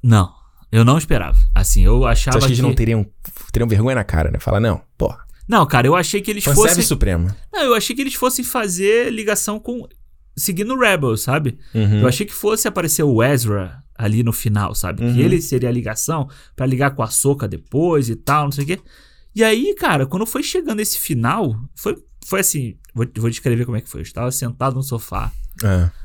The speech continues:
Speaker 1: Aí, beleza. Aí daqui a pouco, tipo, tá acontecendo lá a cena lá do, com o, com o Moff Gideon e tal.
Speaker 2: "Todo mundo vai estar morto nessa sala, menos eu e
Speaker 1: É.
Speaker 2: a criança."
Speaker 1: Ele fala, "Ah, está che-, chegando alguma coisa aqui." Aí aparece a X-Wing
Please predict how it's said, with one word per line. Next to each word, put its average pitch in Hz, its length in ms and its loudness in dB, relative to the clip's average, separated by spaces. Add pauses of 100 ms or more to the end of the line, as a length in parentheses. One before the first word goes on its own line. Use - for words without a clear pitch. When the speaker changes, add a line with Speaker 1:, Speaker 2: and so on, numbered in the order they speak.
Speaker 1:
Aí, 110 240 0
beleza. 113 360 0
Aí 104 40 -2
daqui 113 220 -4
a 117 60 -2
pouco, 135 380 -2
tipo, 135 340 -6
tá 110 140 -4
acontecendo 117 500 -4
lá 113 160 -4
a 113 40 -4
cena 175 440 -2
lá 127 160 0
do, 113 240 -4
com - 160 -6 (100)
o, 107 560 -4 (260)
com 117 100 -4
o - 20 0
Moff 113 280 -4
Gideon 151 440 -4
e 127 60 0
tal. 139 300 4
Speaker 2:
"Todo 110 220 8
mundo 80 580 2
vai 87 140 0
estar 90 220 0
morto 90 340 2
nessa 76 220 0
sala, 62 400 0
menos 82 480 2
eu 60 420 0
e 120 60 0
Speaker 1:
É. 117 160 4
Speaker 2:
a 101 100 0
criança." 69 880 -2
Speaker 1:
Ele 131 80 0
fala, 147 280 -2
"Ah, 208 60 0
está 190 240 -4
che-, - 240 -10
chegando 170 360 -2
alguma 208 240 -4
coisa 190 320 0
aqui." 170 240 -2
Aí 160 180 0
aparece 202 420 -4
a 202 60 -4
X-Wing 180 480 -4